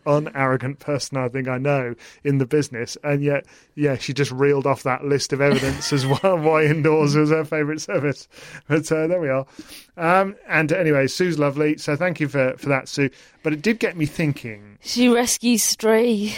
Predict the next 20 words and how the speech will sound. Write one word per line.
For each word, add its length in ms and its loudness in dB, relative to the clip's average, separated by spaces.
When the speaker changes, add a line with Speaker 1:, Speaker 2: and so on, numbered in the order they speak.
Speaker 2:
stray 440 -4
dogs, 440 -8
David. 440 -8
Speaker 1:
Yeah. 280 0
Speaker 2:
There 100 -4
Speaker 1:
This 160 2
Speaker 2:
is 100 -4
nothing, 460 -4
there's 220 2
Speaker 1:
S-, 40 0
Speaker 2:
nothing 300 -2
lovelier 420 2
in 120 2
the 100 -6
world. 500 -4
Speaker 1:
Sue 240 2
Barker 300 2
rescues 580 -2
stray 300 -2
dogs? 420 -2